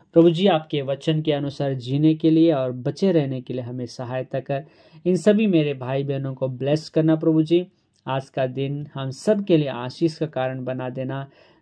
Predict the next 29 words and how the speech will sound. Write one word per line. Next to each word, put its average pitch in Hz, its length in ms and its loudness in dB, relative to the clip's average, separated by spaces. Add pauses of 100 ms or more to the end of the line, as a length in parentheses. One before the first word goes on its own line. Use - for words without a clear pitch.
जो 165 220 4
भी 208 140 2
काम 147 340 -2
करने 135 320 -4
जा 127 200 -2
रहे 127 140 -2
हैं, 127 140 -4
जो 175 200 2
भी 202 140 0
पढ़ाई, 131 640 -2
बिजनेस, 131 560 -8
सेवकाई 135 480 -4
करने 131 300 -8
जा 135 160 -4
रहे 139 120 -4
हैं, 139 60 -8
मेरे 127 200 -6
भाई 127 300 -4
बहनों 143 280 -4
को 143 140 -6
ब्लेस 151 380 0
करना, 175 300 2
उनके 131 280 -2
काम 131 320 -8
में, 147 180 -4
सेवकाई 131 460 -8
में 131 120 -10
आशीष 131 540 -4
करना। 127 340 -6